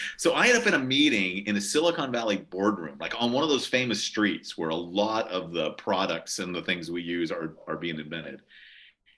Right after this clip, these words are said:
And they, they tell me, "Give us your pitch. Like, tell us, like, tell us as if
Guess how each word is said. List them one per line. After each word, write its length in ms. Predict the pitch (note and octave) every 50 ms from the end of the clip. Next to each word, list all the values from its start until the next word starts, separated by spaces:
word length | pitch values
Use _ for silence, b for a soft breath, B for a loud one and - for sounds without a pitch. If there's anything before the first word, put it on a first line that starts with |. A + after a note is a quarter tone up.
| b _ _ -
And 120 | B2+ B2+
they, 280 | C3+ D#3 E3+ D#3+ E3 -
they 140 | B2 B2 A#2+
tell 240 | A#2+ - - F3 F#3+
me, 80 | G3+ C#3
"Give 320 | - - - F3 G#3 C4
us 180 | B3 - - -
your 120 | D#3+ -
pitch. 580 | - - - - D#3+ - - - - - - -
Like, 260 | F#2+ G2+ G2+ - _ -
tell 180 | - D#3+ F3 A3+
us, 200 | A#3 - - C#4
like, 120 | C#4+ C#4+ - - - _ _ _
tell 140 | - G#3+ B3 E4
us 140 | F#4 C#4+ -
as 140 | F3 D3+ D#3
if 180 | D#3+ D#3 D#3